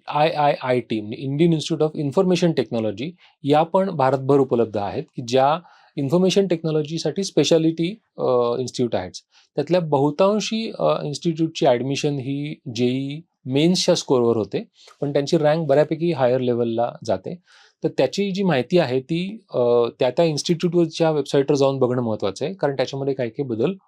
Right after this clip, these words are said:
होत असतात. अ, इंजिनिअरिंग कॉलेजची फी, अ, ही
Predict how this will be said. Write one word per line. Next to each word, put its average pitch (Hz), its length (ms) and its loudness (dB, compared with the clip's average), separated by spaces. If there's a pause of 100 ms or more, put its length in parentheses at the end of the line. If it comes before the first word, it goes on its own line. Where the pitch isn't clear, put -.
(140)
होत 131 180 2
असतात. - 260 -8 (680)
अ, 139 220 0
इंजिनिअरिंग 226 400 2
कॉलेजची 208 420 2
फी, 165 560 -4 (140)
अ, 135 100 -8 (440)
ही 170 440 -2